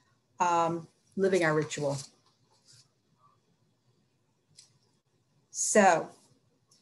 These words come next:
you are the next milestone in Tri Delta's history. Your chapter is being formed in the middle of a pandemic. And you've not only make it, made it work, you've set the bar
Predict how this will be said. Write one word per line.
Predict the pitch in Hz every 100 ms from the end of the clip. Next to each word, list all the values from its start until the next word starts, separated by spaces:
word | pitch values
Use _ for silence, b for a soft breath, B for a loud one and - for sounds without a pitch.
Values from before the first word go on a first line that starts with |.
| _
you | 185 226 277 226 180 208 - _ _ _
are | 185
the | 185
next | 180 185 196
milestone | 180 170 - 156 147 160 - _
in | 160
Tri | 160
Delta's | 156 147 - -
history. | 160 - - 147 139 _ _ _ _ _ _ _ _ _
Your | 175 185 214
chapter | 208 208 185 180 185
is | - 180
being | - 175 170 156
formed | 165 160 156 165 - _ -
in |
the | 160
middle | 160 175
of | 165
a |
pandemic. | 165 151 147 147 143 - - _ _ _ _ _ _ _ _ _ _ _ _ _ _ _ _ _ _ _ -
And | 170
you've | 180
not | 175 175
only | 165 170
make | 165 160 160
it, | 156 -
made | 170 160
it | 156 151
work, | 170 175 175 - - _ _ _ _ _
you've | 190 208
set | - 165 -
the |
bar | 139 135 147 -